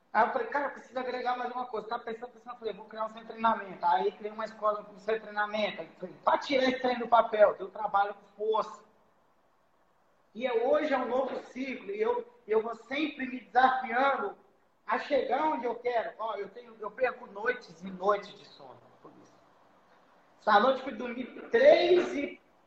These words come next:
tralalá. E não é a primeira, não é a segunda, é,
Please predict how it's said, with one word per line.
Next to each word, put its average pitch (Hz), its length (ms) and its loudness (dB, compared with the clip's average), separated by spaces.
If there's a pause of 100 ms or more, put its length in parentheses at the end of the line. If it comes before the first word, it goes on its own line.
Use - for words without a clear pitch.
tralalá. 208 880 2 (2750)
E 233 100 -10
não 320 240 -2
é 277 340 -6
a 233 120 0
primeira, 233 760 -4
não 190 160 -6
é 233 120 -8
a - 120 -12
segunda, 214 560 -10
é, 196 280 4